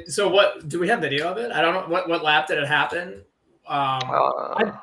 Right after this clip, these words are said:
Speaker 3: I think, oh, so we do have video for it. I, I say, let's save it for our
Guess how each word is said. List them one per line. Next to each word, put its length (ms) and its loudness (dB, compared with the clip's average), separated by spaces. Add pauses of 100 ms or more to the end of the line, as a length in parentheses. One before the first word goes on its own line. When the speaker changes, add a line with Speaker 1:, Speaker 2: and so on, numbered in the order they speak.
(240)
Speaker 3:
I 80 10
think, 220 8
oh, 160 10
so 160 8
we 100 8
do 220 6
have 220 8
video 340 10
for 340 8
it. 40 8
I, 420 6
I 20 10
say, 520 2
let's 340 4
save 340 4
it 300 4
for 640 4
our 460 -2